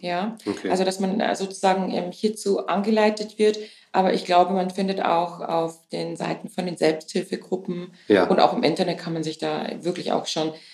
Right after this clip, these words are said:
Speaker 1: sehr gut, ähm, informieren, was Bauchdeckenkräftigung angeht. Ähm, es ist natürlich auch kritisch zu hinterfragen, wo man sich informiert im Internet.
Speaker 2: Klar.
Speaker 1: Das ist
Speaker 2: Klar.
Speaker 1: natürlich auch ein großer Punkt.
Speaker 2: Ja, aber ich,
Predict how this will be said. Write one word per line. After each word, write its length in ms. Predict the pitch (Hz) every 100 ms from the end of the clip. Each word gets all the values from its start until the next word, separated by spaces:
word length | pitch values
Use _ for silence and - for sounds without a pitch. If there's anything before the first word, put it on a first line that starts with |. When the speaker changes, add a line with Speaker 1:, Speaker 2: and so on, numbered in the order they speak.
| -
Speaker 1:
sehr 260 | - 175 196
gut, 300 | 190 185 185
ähm, 320 | - 165 170 170
informieren, 840 | 180 185 190 185 208 220 220 214 - -
was 320 | 294 294 - -
Bauchdeckenkräftigung 1500 | - - - - 190 196 185 - - - 208 - 220 190 185
angeht. 560 | - - 202 202 202 - - - _ -
Ähm, 680 | 175 180 180 175 233 196 - - -
es 140 | 185
ist 80 | 202
natürlich 360 | 196 202 190
auch 140 | 180 -
kritisch 340 | 202 - -
zu 80 | -
hinterfragen, 640 | 165 160 - 156 160 156
wo 80 | 170
man 180 | 202 190
sich 160 | - -
informiert 540 | 156 170 151 135 -
im 120 | -
Internet. 220 | - 151 151
Speaker 2:
Klar. 280 | 110 - -
Speaker 1:
Das 160 | 160
ist 120 | 160 160
Speaker 2:
Klar. 140 | 160
Speaker 1:
natürlich 540 | 156 165 156 156 156 - - - -
auch 160 | 147
ein 160 | 165 151
großer 360 | - - - -
Punkt. 220 | - -
Speaker 2:
Ja, 140 | 95
aber 160 | - 107
ich, 120 | 104